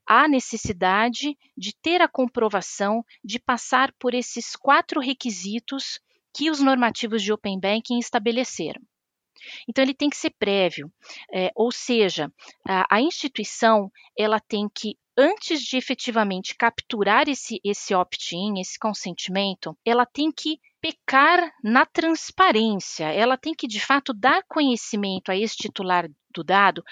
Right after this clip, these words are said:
a respeito de todas as atividades de tratamento que vão ser feitas com aqueles dados, com quem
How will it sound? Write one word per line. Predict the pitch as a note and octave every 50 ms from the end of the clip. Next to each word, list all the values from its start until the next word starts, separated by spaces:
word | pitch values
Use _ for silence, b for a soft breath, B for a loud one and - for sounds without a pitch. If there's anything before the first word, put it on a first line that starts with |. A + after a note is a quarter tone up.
| B B B B B
a | - G#3
respeito | G3+ B3+ C4 - - - - C4+ C4 C4 - - C#4 C4
de | G#3+ - C4+ C#4 C4+ B B B B B B B _ _ -
todas | D#4 F4 E4+ D#4+ D4+ B3+ C#4
as | C4 -
atividades | C4 - - - A#3+ A3+ A#3 - A#3+ A3+ A3+ G3+ G#3
de | G3+ A3
tratamento | - A3+ A3 - - G#3 G3+ G#3 G#3 - _
que | - G3
vão | G3 G3+ G3
ser | - - F#3+
feitas | - - G3 G3 - F#3+ - -
com | - F#3
aqueles | - - G3+ F3+ F3 E3 D#3+
dados, | - F3 F3 F3+ F#3 F3+ F3+ G3 - - - B B B B B B B _
com | - D4 D4+ C#4
quem | - - D#4+ E4 E4+ F4